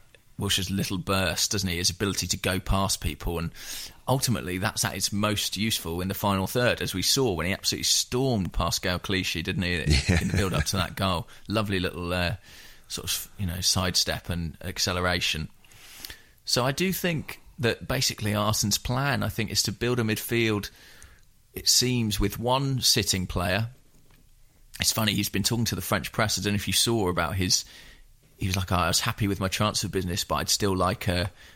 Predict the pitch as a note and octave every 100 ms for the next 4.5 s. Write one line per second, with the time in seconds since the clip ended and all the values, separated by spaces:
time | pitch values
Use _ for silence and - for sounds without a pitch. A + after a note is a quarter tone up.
0 | - D#3+ F#2 G2 G2 G2 F#2 - - -
1 | A#2 A2 - D#2 - - A2 - D#3 D#3+
2 | C#3 A#2+ - B2+ A#2 A2+ A2+ A2+ A#2+ B2
3 | - B2 A2 A2+ A2+ C#3 C3 - D3 A#2+
4 | B2 A2+ G#2 A2+ G#2+